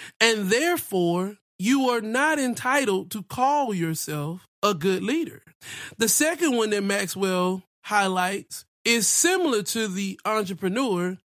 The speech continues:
and it's the pioneer. Because there are some people who feel like they are the first to do this and the first to do that.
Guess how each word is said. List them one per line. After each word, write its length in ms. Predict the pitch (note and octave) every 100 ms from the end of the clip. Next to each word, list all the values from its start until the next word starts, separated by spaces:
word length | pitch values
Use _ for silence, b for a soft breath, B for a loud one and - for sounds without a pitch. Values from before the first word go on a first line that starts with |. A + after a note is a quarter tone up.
| _ G#3+
and 140 | A3
it's 220 | A3+ F3+
the 120 | - G3+
pioneer. 680 | - G#3 F3+ E3+ B3 G3 - - _ _ B B
Because 300 | B3 C4+ C4
there 200 | A#3 C4+
are 60 | B3+
some 320 | - E4 D#4
people 260 | D#4 C4 C4
who 140 | B3
feel 360 | G#3 C4+ C4 A#3+
like 320 | G#3+ G#3 F3+
they 200 | A3 A#3+
are 180 | F#3 F#3
the 140 | D#3+
first 500 | - A#3+ A3+ F3+ -
to 80 | G3+
do 140 | F#3+
this 460 | G3+ G3 C#3+ - - B B B B
and 200 | G#3+ G3+
the 80 | F#3
first 500 | - B3+ C#4 B3 -
to 100 | G3+
do 160 | G3
that. 420 | G#3 G#3 C#3 -